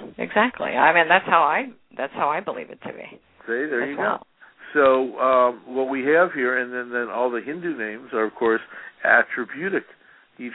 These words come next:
Speaker 2: one is one of the attributes of God. Now, Allah seems to be a little bit different, but my, my notion of, of, um, Islam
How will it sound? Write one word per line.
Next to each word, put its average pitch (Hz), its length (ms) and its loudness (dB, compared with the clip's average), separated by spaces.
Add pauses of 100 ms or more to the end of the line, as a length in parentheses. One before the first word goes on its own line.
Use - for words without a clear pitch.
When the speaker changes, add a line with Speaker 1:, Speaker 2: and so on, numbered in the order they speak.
Speaker 2:
one 120 220 -6
is 113 180 -8
one 110 180 -8
of 110 60 -8
the 120 200 -8
attributes 139 720 -2 (120)
of 101 160 -10
God. 98 240 -2 (680)
Now, 117 240 2
Allah 151 420 4 (100)
seems 139 180 -10 (100)
to 135 60 -6
be 127 80 0
a 120 60 2
little 123 240 -2
bit 113 200 -6
different, 135 340 -2
but 110 160 0
my, 113 280 0 (100)
my 123 180 2
notion 131 540 -2
of, 110 240 2 (480)
of, 110 300 4 (100)
um, 104 480 -2 (380)
Islam 123 560 2